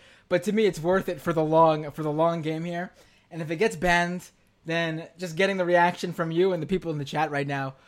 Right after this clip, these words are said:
made it all worth it. <laughs> Hmm. So let's move on to the next, the next network that made news,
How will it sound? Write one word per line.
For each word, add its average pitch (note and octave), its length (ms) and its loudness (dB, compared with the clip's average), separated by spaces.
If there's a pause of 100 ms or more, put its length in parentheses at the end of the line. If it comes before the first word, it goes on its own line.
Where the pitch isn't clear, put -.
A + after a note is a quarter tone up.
(260)
made D#3+ 180 0
it D3+ 120 -2
all C#3+ 160 0
worth C#3 240 -4
it. - 80 -20 (100)
<laughs> A3+ 1900 0 (2750)
Hmm. F#3 580 -8 (1000)
So - 140 -4
let's D#4+ 140 -4
move D4+ 180 -4
on G#3+ 160 2
to G3 100 -4
the F3+ 80 0
next, C#3+ 440 -6
the E3 80 -4
next F3 280 -2
network C#3+ 340 -8
that C#3+ 140 -8
made C3+ 280 -4
news, B2+ 380 -10